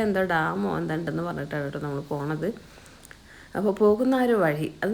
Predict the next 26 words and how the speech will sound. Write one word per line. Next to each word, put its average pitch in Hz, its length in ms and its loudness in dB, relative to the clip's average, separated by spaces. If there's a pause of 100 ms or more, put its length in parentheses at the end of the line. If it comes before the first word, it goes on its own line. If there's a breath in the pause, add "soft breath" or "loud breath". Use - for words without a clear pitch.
നല്ല 185 280 2
രസമുണ്ടായിരുന്നു 160 580 -4
കേട്ടോ. 151 160 -6 (100)
പക്ഷേ - 180 -6 (100)
ഞാൻ 190 100 0 (100)
വീഡിയോ 190 280 2
എടുത്തില്ല. 185 320 -2 (120)
അതായത് 180 340 -2
ഞാൻ 196 140 0
വി-, 202 100 -4 (320)
സ്ഥലം 196 300 0
അങ്ങനെ 202 200 2
കണ്ട് 190 220 2
ആസ്വദിച്ച് 175 400 -2
അവിടെ 170 180 2
ഇരുന്നു. 156 240 -2
പക്ഷേ 165 280 -2
കുറച്ച് 160 240 -4
കണ്ട് 196 200 2
എത്തിയപ്പോഴാണ് 180 800 0 (100)
ഈ 156 40 2 (100)
ഒരു 151 180 -2
വീഡിയോ 151 240 0
എടുക്കാറുണ്ടോ 156 460 -2
എന്ന് 151 160 -2
വിചാരിച്ച്. - 380 -6